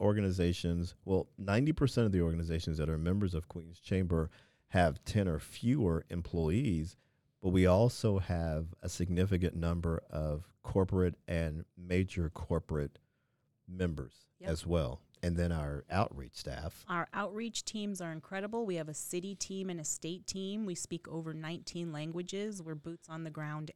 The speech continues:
Speaker 2: every single day knocking on doors.
Speaker 1: And that benefits this community, business community, so much.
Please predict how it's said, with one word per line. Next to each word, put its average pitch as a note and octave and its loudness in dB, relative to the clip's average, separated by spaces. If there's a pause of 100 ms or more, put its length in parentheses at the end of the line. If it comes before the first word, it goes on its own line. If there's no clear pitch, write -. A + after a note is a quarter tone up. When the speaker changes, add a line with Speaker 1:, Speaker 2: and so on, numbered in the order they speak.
(100)
Speaker 2:
every F3 -6
single E3+ -4
day D#3+ -6
knocking D3 -12
on D3 -18
doors. C3+ -10 (240)
Speaker 1:
And F#2+ 2
that G2 6
benefits F#2+ 0
this - -4 (200)
community, D#2+ 0
business F2+ -2
community, D#2+ -2
so F2+ 2
much. E2+ -4